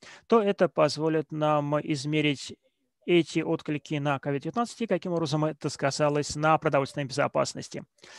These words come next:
И поскольку многие другие докладчики ждут своей очереди, я закончу, сказав, что я с нетерпением жду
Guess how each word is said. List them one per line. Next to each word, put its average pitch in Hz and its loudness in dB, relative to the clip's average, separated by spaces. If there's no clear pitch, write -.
И 277 4
поскольку 247 4
многие 214 4
другие 202 4
докладчики 175 4
ждут 143 0
своей 165 6
очереди, 190 0
я 160 6
закончу, 190 2
сказав, 175 2
что 170 2
я 156 4
с - -16
нетерпением 156 0
жду 156 4